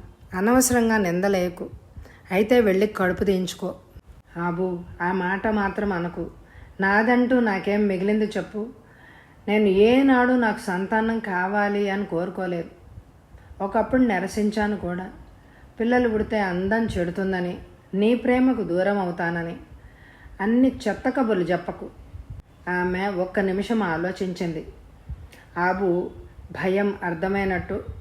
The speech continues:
తల పంకించింది. "నాకు కొడుకైనా కూతురైనా పళ్ళు అమ్ముకొని పెంచుకుంటాను. ఆస్తి నాదని అనను, కావాలంటే రాసిస్తాను."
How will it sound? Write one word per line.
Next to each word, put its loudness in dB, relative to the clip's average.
తల 0
పంకించింది. -4
"నాకు -2
కొడుకైనా 0
కూతురైనా -2
పళ్ళు 4
అమ్ముకొని 0
పెంచుకుంటాను. -6
ఆస్తి 0
నాదని 0
అనను, -2
కావాలంటే 2
రాసిస్తాను." -6